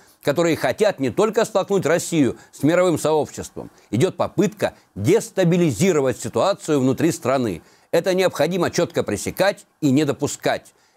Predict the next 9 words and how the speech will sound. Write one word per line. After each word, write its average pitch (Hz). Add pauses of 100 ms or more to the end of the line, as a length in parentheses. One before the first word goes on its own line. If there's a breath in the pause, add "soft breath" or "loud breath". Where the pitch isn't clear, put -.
Это 123
очень 208
серьёзно. 113 (280 soft breath)
Это 131
попытка 170
разделения 120
страны». 101 (3500)
Виктор 190
Иванович, 113